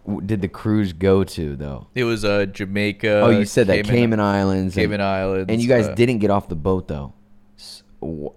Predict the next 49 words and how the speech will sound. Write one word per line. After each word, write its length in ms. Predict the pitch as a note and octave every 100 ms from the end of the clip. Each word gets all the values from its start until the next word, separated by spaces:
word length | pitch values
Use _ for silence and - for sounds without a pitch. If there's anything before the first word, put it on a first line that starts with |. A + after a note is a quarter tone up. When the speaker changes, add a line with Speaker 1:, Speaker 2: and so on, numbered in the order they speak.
| -
Speaker 1:
obviously, 400 | F#2 F#2+ G#2+ G2+
Speaker 2:
I 60 | F3
was, 260 | A3+ A#3+ -
Speaker 1:
sh- 40 | -
Speaker 2:
I, 120 | F3
'cause 240 | - F#3 - - C#3+
I 80 |
was, 220 | F#3+ G3 F3
Speaker 1:
she 200 | C#3+ C3+
can't 260 | - C3+
Speaker 2:
I 20 |
was, 120 | F#3 A2
Speaker 1:
move. 460 | A2+ G#2+ G#2+ G2
You're 180 | G2 G#2+
Speaker 2:
I 120 | D#3+
was 160 | F#3+ F#3+
Speaker 1:
scared. 120 | F#2+
Speaker 2:
borderline 440 | - F#3 F3+ D3+ D3
on 100 | C#3
the 80 | C#3
fact, 220 | C3+ C3
like, 220 | A#2 - - -
you 80 | A2
know, 100 | F#2
if 160 | F#2+
she 240 | - G#2 -
is 180 | G#2+ E3+
a 40 | F3+
paraplegic, 720 | - F#2 F2 - F2+ F#2 -
how 200 | A#2+ A#2
is 60 | B2
she 140 | C3
going 180 | B2 A2+
to 80 | B2
have 200 | A2+ G#2
fun 280 | - A#2+ A2+
doing 240 | A2 G#2+
all 100 | G#2+
this 160 | G#2 G2+
other 140 | B2+
things, 260 | D3+ G#2 G2
like 160 | F2 - -
horseback 720 | - - D#3 F3+ - - G2 -
riding 460 | G#2 G2 F#2 F2 F2
or 240 | E2+ D#2+
Speaker 1:
Right. 180 | F2 G2+
Speaker 2:
whatever 340 | E2 D3 B2+ F#2
the 80 | F#2+
fuck? 380 | - F#2+ E2